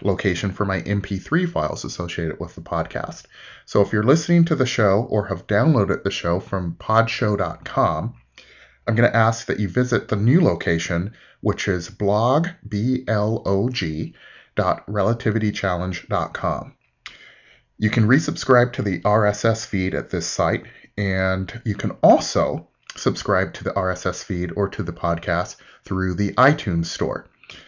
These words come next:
So if you're using iTunes to manage your podcasts,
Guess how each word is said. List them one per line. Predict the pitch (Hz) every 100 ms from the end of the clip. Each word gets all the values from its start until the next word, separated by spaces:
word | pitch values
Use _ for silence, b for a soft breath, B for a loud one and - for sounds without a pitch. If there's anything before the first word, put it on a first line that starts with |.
| B
So | - 104
if | - 117
you're | 110
using | 104 139 156 120
iTunes | 113 135 160 - 98 98 -
to | - 98
manage | 98 110 117
your | 117
podcasts, | 113 120 117 110 78 76 -